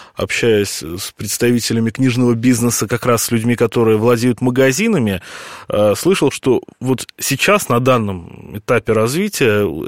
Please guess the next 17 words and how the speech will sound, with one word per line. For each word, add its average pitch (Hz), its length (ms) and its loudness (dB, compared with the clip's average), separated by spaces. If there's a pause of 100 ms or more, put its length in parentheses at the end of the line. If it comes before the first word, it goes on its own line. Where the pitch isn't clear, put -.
это 127 180 -2
абсолютно 131 600 0
неприбыльно. 107 840 -4 (460)
То 107 120 -4
есть - 340 -6
книжный 123 300 0
магазин 135 380 2
может 131 240 -2
содержать 107 380 -2
только 101 420 -4
компании 104 500 -4
энтузиастов, 104 720 -4
которые 98 360 -4
действительно 98 500 -6 (420)
увлечены 120 840 0
самим 110 320 -2
процессом 62 1600 -6